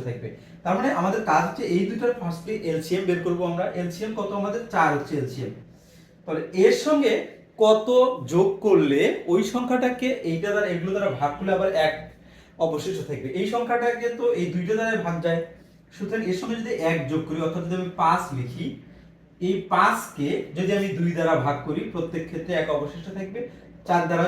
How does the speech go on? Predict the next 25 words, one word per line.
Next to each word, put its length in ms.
যদি 120
ভাগ 180
করি 120
সেক্ষেত্রে 460
আমার 140
এক 160
অবশিষ্ট 300
থাকবে। 180
তার 140
মানে 120
সিস্টেমটা 460
হচ্ছে 260
এই 160
যে 80
সংখ্যাগুলো 520
রয়েছে 340
এই 80
সংখ্যাগুলোর 420
এলসিএম 400
বের 180
করবো 260
আমরা। 140
এলসিএম 440
বের 220
করে 160